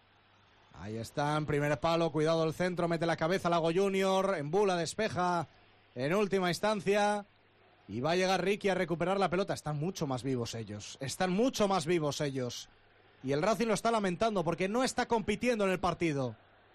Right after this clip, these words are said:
Intentaba ahora aguantar el balón por ahí Olaechea.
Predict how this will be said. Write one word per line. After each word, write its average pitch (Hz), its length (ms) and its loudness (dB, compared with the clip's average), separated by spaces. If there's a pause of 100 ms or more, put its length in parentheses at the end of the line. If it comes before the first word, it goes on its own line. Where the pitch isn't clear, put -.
(1300)
Intentaba 151 440 -4
ahora 160 180 2
aguantar 151 400 0
el 170 100 0
balón 165 300 2
por 156 180 2
ahí 180 380 0 (960)
Olaechea. 151 760 0